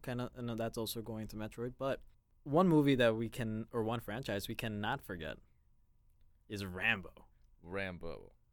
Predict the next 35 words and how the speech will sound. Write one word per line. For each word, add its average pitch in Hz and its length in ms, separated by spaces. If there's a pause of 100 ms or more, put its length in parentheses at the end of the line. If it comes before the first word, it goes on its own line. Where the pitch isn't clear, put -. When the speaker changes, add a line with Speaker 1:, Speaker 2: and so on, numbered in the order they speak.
(120)
Speaker 2:
Now, 110 380 (340)
not 151 220
a - 20
lot 175 160
of 170 80
this 151 140
generation 127 460
is 110 100
familiar 107 340
with 120 160
Rambo. 131 320
Speaker 1:
Not 127 180
at 110 60
all. 104 120
Speaker 2:
That's 113 180
kinda 107 200
sad. 107 400 (300)
Speaker 1:
I 151 80
think 185 260
just 139 340
by 143 120
name 120 360
alone. 98 340 (200)
Speaker 2:
Just 131 220
by 147 240
name 113 400
alone, 95 580 (160)
Speaker 1:
Mm-hmm. 127 120
Speaker 2:
there's 123 160
a 101 60
certain 127 360
population 101 680
of 85 80
this 85 180
world 85 420